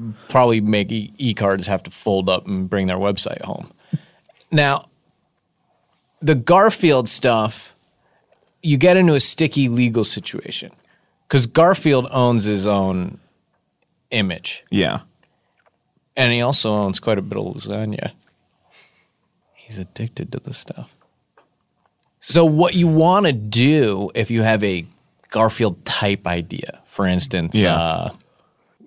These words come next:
Speaker 1: you wanna see John hitting on the vet.
Speaker 2: Mm-hmm.
Speaker 1: Right? And she's sort of being like, "This chump." Uh,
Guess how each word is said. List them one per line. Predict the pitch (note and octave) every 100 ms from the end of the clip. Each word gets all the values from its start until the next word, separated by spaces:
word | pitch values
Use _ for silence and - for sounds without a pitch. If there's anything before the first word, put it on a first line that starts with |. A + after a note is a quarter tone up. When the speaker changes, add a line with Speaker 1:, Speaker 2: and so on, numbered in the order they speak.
| _
Speaker 1:
you | A2+ G2+
wanna | F#2 F#2
see | G2+
John | F2 F#2 F2 E2+
hitting | F2 F2+ F2
on | E2
the | E2
vet. | E2 E2 E2 E2 - - _ _ _ _ _ _ _ _ _ _ _ _ _ -
Speaker 2:
Mm-hmm. | A2 G#2+ F#2+ F#2 - _ _ _ _ _ _ _ _ _ _ _ _
Speaker 1:
Right? | G#2 F#2 F#2+ - _ _ _ _ _ _ -
And | G2+ F#2
she's | - G2+ F2
sort | - F2+
of | E2
being | D#2+ E2 E2
like, | D#2+ E2 - - - _ _ _
"This | - - -
chump." | - - - _ - _ _ _ _ _ _ _ _ _ _ _ _ -
Uh, | G#2+ G2 F#2 F2+